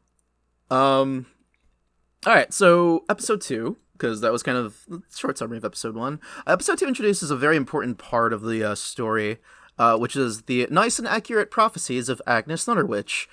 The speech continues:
an extensive and highly accurate collection of the prophecies written in the seventeenth century by Agnes Nutter. Um, that was a lot to say. Uh, yeah, this book is very important.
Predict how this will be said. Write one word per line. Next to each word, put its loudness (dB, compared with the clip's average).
an -2
extensive -2
and 0
highly 4
accurate -4
collection 0
of -2
the -4
prophecies 0
written -4
in -6
the -6
seventeenth -6
century -4
by 0
Agnes -8
Nutter. -4
Um, 0
that 2
was 2
a -2
lot 8
to 6
say. 2
Uh, 10
yeah, 10
this 4
book 4
is 2
very 2
important. -2